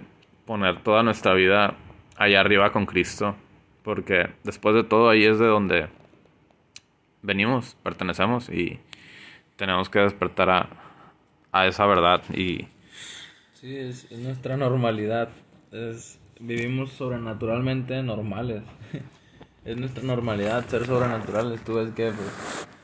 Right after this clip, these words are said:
Speaker 2: Jesús hacía milagros y no, no decía algo que tú digas, "Guau, es un milagro", o algo así, no, porque, pues, él ya sabía de dónde venía,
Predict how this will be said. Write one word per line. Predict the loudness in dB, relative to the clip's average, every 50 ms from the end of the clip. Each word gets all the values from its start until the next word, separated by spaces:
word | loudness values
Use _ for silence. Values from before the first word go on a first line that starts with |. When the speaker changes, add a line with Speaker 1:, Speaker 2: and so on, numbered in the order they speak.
| _ _ _ _ _ _
Speaker 2:
Jesús | -18 -16 -12 -10 -8 -4
hacía | -2 0 2
milagros | 2 4 4 4 4 4 4 2 0 0
y |
no, | -2 -2 0 0 0 0
no | -2 0 0 0
decía | 0 0 0 0 0 2 4 4 4 4
algo | 4 2 0 -2
que | -2 -2 -2
tú | 0 0
digas, | 0 2 2 2 2 2 0 -4 -4
"Guau, | -2 0 0 0 0 -2 -2 -2
es | -2 -2
un | -2 -2
milagro", | 0 2 2 4 4 2 2 0 0 0
o | 0
algo | 0 -2 -2
así, | -2 -4 -4
no, | -4 -4 -4 -4 -6 -6 -6
porque, | -8 -10 -10 -10 -8
pues, | -6 -6 -6 -8 -6
él | -6 -6 -2 0
ya | 0 0 0
sabía | -2 -4 -4 -2 -2 0 0 -2
de | -2
dónde | -4 -6 -6 -6 -6
venía, | -6 -6 -6 -6 -6 -8 -8 -12